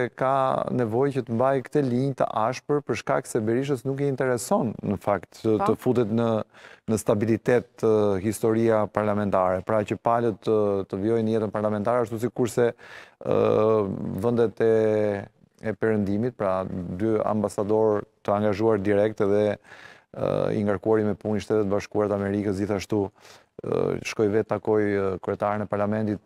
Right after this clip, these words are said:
Speaker 1: për t'i dhënë drejtim kësaj krize, e cila nuk është në interes të stabilitetit të vendit në këto momente. Dhe është
Speaker 2: Pse më
Speaker 1: për të
Speaker 2: thua
Speaker 1: ardhur
Speaker 2: Berisha ndjen rrezikun e brendshëm?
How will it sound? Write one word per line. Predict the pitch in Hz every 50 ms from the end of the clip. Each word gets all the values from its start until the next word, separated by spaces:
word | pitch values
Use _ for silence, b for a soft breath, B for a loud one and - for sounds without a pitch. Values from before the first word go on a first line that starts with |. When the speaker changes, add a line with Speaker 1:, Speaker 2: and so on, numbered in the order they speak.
| _ -
Speaker 1:
për | 165 170 156 147 - _ -
t'i | 123 120 104
dhënë | 113 117 110 107 95
drejtim | 104 104 98 - - 110 104 98
kësaj | - - - 147 139 -
krize, | - - 127 127 113 117 123 123 120 -
e | - 120 -
cila | - 165 147 156 143
nuk | 135 127 147 170 160 -
është | 170 165 147 - 131
në | 123
interes | 117 - 120 107 107 120 135 131
të | - 120 98
stabilitetit | - 117 101 98 101 104 101 - 131 127 117
të | 110 107
vendit | 101 117 135 135 131 - -
në | 85 90 110 120 113
këto | - - 110 101
momente. | 95 90 85 85 82 76 - - - - _ _ B B B B B B B B B B _ _ - -
Dhe | - 107 107 127 135 143
është | 143 - - _ _ _ -
Speaker 2:
Pse | 135 127 120
më | 480
Speaker 1:
për | -
të | -
Speaker 2:
thua | - 330 269
Speaker 1:
ardhur | - 247
Speaker 2:
Berisha | 247 247 254 - 247 233
ndjen | 233 226 233 233 214
rrezikun | 214 214 208 185 196 214 - 208 196
e | 190
brendshëm? | 175 170 185 180 175 175 - - 185 175 180